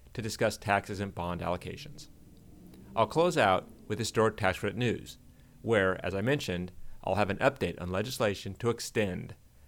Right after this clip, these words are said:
the Alabama State Historic Tax Credit. If you're ready, let's get started. In general news,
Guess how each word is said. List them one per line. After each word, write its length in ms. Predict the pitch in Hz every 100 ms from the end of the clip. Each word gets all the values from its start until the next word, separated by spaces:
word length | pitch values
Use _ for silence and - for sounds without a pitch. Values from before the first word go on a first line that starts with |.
| - -
the 80 |
Alabama 480 | 90 98 95 92 95
State 220 | - 92
Historic 320 | 92 - 90 -
Tax 240 | 87 -
Credit. 240 | - - - - - - - - - - - -
If 160 | 95 -
you're 100 | 139
ready, 360 | 170 135 120 - - - - -
let's 220 | 139 -
get 140 | 110 -
started. 320 | 95 85 - - _ _ _ - - - - _ - - - - - - - - _ _ - - - - - - - - -
In 120 | 147
general 260 | 147 190 -
news, 440 | 101 98 110 -